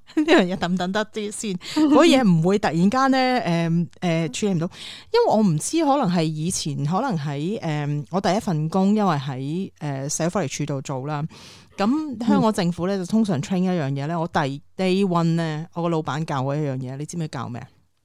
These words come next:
Speaker 2: 咩啊？
Speaker 1: No one is indispensable.
Speaker 2: 嗯。
Speaker 1: 呢個世界冇話冇咗邊個係唔得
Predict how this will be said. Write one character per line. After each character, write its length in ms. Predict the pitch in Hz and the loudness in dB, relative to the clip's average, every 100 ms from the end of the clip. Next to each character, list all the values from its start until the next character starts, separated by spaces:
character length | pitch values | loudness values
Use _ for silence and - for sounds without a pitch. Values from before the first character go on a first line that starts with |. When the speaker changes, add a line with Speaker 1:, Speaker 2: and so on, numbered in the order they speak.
| _ _ _ | _ _ _
Speaker 2:
咩 180 | - 214 | -2 0
啊？ 160 | 180 175 _ - - - | -2 -8 _ -20 -20 -8
Speaker 1:
No 140 | 247 262 | -2 0
one 280 | 254 254 196 | 2 0 0
is 180 | 160 - - | -4 -6 -8
indispensable. 1080 | 180 160 160 160 - - 180 180 - - - - _ _ _ _ _ _ _ _ _ _ 220 | -8 -6 -6 -6 -6 -4 -4 -2 -4 -8 -14 -20 _ _ _ _ _ _ _ _ _ _ 2
Speaker 2:
嗯。 80 | 226 | 4
Speaker 1:
呢 80 | |
個 80 | 196 | 4
世 100 | - 180 | 4 0
界 80 | 165 | -2
冇 240 | 156 151 151 | -2 -2 -2
話 160 | 143 | -2
冇 200 | 147 147 | -2 -4
咗 120 | 165 170 | -4 -4
邊 200 | 185 170 | -4 -6
個 80 | 151 | -6
係 100 | 123 | -8
唔 120 | 117 | -12
得 100 | - | -14